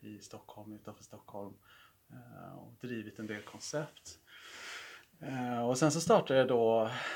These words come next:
eh, Cask and Company. Eh, från början så startades det för att kunna,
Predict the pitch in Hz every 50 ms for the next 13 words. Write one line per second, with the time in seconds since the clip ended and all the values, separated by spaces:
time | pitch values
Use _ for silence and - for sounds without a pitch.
0 | - - 135 - - - 117 117 - - - - 110 - - - - - - 120
1 | - 190 208 208 - 117 104 123 127 - - _ - _ _ - - 113 113 113
2 | 120 117 120 120 113 110 110 110 - 143 131 127 147 135 131 151 175 175 170 175
3 | 160 156 151 143 147 - 151 120 - - 127 123 113 - - 120 113 - - -
4 | 117 110 107 - - - 202 - - - - - - - - 123 117 - - -
5 | 57 - 110